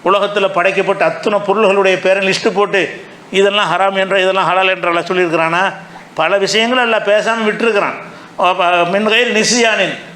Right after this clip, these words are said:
மறதியினால் அவன் விடலை. நம்ம சிலது விட்டுருவோம், பத்து விஷயத்தை பேச நினைச்சிருப்போம், அஞ்சு சொல்லிட்டு அஞ்சு மறந்து போயிடும். மறதியினால் நம்ம அஞ்சை விட்டுருவோம், பத்தை விட்டுருவோம்.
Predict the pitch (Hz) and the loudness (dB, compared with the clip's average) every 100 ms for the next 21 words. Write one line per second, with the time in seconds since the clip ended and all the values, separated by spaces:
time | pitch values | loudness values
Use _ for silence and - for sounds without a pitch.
0 | - 165 170 190 240 240 240 233 240 247 | -12 -2 0 2 0 2 0 2 0 2
1 | 226 214 190 139 - - - - - - | 2 0 0 -4 -8 -18 -20 -20 -20 -10
2 | - 202 220 208 208 196 185 214 180 185 | -6 -2 0 2 2 0 0 0 0 0
3 | 180 196 214 190 196 196 196 196 196 156 | 0 2 0 0 0 2 0 0 0 0
4 | 156 - - - - - 196 226 214 220 | -2 -6 -16 -20 -10 -6 0 2 2 0
5 | 214 202 190 196 190 175 131 - - - | -2 2 2 2 2 0 -2 -8 -16 -20
6 | - - - 143 190 233 240 220 233 233 | -20 -20 -6 -2 0 2 2 2 2 0
7 | 220 208 196 196 202 220 196 156 - - | 0 0 0 0 0 0 0 -2 -8 -20
8 | - - 190 202 196 196 170 | -10 -6 -2 -2 -2 -2 -2